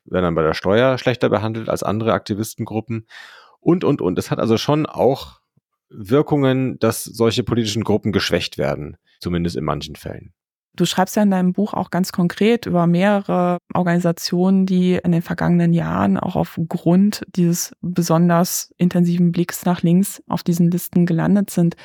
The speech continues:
Speaker 2: Was wäre die Organisation, die du da hervorheben würdest, bei der du es ganz besonders nicht verstehst oder auch als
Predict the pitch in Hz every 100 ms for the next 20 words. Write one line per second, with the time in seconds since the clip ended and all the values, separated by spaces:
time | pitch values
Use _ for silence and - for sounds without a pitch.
0 | - - - - 160 190 196 196 190 180
1 | 202 202 185 175 - 180 180 175 175 175
2 | 175 - 190 190 180 170 170 170 - 160
3 | 170 165 175 - 175 175 - 165 175 185
4 | - 180 - - 170 - - 175 214 226
5 | - 185 180 - 185 - 165 -